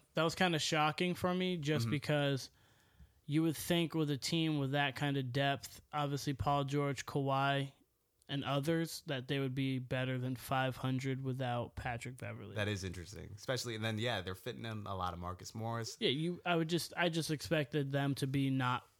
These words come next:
Speaker 1: to be five hundred, especially 'cause Patrick Beverley has been in and out for the last few years. So if he's gonna miss, if he's gonna miss time, then that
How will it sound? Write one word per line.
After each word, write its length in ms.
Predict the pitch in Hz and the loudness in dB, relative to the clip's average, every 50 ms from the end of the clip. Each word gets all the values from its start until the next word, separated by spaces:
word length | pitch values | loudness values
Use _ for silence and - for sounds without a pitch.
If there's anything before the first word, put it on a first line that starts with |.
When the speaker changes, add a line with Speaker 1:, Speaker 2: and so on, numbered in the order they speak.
| 156 | -6
Speaker 1:
to 80 | 143 139 | -4 -2
be 160 | 123 143 139 | 0 0 0
five 380 | 123 - - 135 131 131 123 - | 0 0 0 2 2 2 0 0
hundred, 260 | 135 131 131 135 - | -2 -2 -2 -2 -4
especially 480 | 135 147 123 - - 175 175 - - 180 | -4 -4 -2 0 2 2 2 2 0 -2
'cause 140 | 156 156 135 | -2 -2 -2
Patrick 360 | - - 156 156 147 - 139 | 0 0 0 0 -2 -4 -4
Beverley 380 | 135 143 143 147 147 147 143 139 | -2 -2 0 0 0 0 0 2
has 200 | 135 135 135 131 | 0 0 0 0
been 220 | 131 143 135 135 | 0 -2 -2 -2
in 160 | - - 135 131 | -2 -2 -2 0
and 100 | 127 123 | 0 0
out 300 | 120 120 120 113 98 - | 0 0 0 0 -2 -2
for 160 | - 123 120 | -2 -2 0
the 60 | 123 | 2
last 280 | 123 123 123 120 - - | 2 2 2 0 -2 -8
few 240 | - - 131 135 | -6 -4 -2 0
years. 340 | 131 123 120 120 117 120 120 | 0 0 0 0 -2 -2 -4
So 220 | - - 127 120 123 | -2 -2 -2 -2 -2
if 100 | 117 - | -2 -2
he's 280 | 143 147 143 139 143 | -2 -2 -2 -4 -2
gonna 220 | 143 147 143 147 139 | -2 0 0 0 0
miss, 380 | 139 135 135 135 - - - - _ _ _ _ _ _ _ _ _ _ _ _ _ _ _ _ _ _ _ - | 0 0 0 -2 -4 -6 -10 -14 _ _ _ _ _ _ _ _ _ _ _ _ _ _ _ _ _ _ _ -4
if 200 | 123 143 135 139 | -2 -2 0 2
he's 60 | 156 170 | 2 4
gonna 120 | 165 165 | 4 4
miss 240 | 151 139 127 - - | 4 2 0 -2 -4
time, 680 | - - 151 151 151 143 131 123 117 117 107 92 - - - | -2 0 2 2 2 2 0 0 0 -2 -4 -6 -8 -8 -4
then 240 | 135 123 123 120 120 | -2 -2 0 0 0
that 320 | 123 120 120 120 113 - | 0 0 0 0 -2 -4